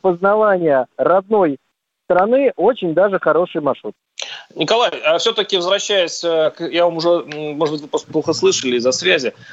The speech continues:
Speaker 2: а, президент России Владимир Путин отметил, э, наличие разных версий гибели митрополита Филиппа в Твери во время Ивана Грозного.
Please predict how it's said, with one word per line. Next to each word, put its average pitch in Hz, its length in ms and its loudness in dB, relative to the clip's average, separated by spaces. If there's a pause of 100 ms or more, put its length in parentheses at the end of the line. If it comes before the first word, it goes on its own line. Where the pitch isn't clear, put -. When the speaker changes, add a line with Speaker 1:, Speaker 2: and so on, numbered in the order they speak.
(180)
Speaker 2:
а, 127 180 -2
президент 175 480 -2
России 185 340 0
Владимир 156 440 0
Путин 190 440 -4
отметил, 165 720 -2
э, 135 100 0
наличие 165 460 0
разных 170 500 0
версий 165 440 -4
гибели 147 420 -6
митрополита 131 640 -2
Филиппа 135 440 -2
в - 80 -8
Твери 135 340 0
во 139 100 4
время 147 280 -2
Ивана 151 280 0
Грозного. 170 600 -2